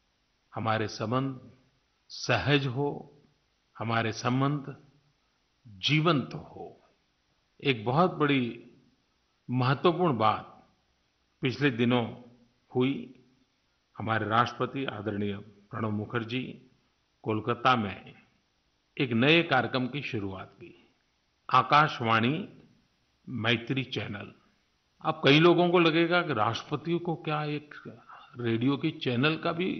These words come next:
उद्घाटन करना चाहिए क्या? लेकिन ये सामान्य रेडियो की चैनल नहीं है, एक बहुत बड़ा महत्वपूर्ण कदम है। हमारे पड़ोस में बांग्लादेश है,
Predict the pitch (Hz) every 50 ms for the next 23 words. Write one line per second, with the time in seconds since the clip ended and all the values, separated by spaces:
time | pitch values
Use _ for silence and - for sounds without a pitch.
0 | - - - 143 123 104 107 127 143 156 170 190 185 185 175 175 175 170 175 -
1 | 180 180 175 156 - - - - _ _ _ _ _ _ _ _ _ _ _ _
2 | _ _ _ _ _ _ _ - 131 120 127 127 117 - - 120 110 110 110 117
3 | 117 123 131 135 131 120 104 110 110 110 113 120 120 117 117 135 135 - - -
4 | - - - _ _ _ - - 120 117 120 131 127 120 110 104 101 90 98 113
5 | 123 120 95 - - - - - - - _ _ _ _ _ _ _ _ _ _
6 | - - 143 127 101 101 95 92 120 107 131 165 170 170 120 110 98 90 117 123
7 | 135 139 131 117 107 101 92 120 - - 139 - - 147 143 127 - - 113 104
8 | 113 117 120 104 - - 101 - - - - _ _ _ _ _ _ _ _ _
9 | _ _ _ _ _ - 101 101 107 107 107 104 - - 117 117 120 113 117 -
10 | 123 104 98 101 107 107 110 107 98 110 113 120 117 - - - 135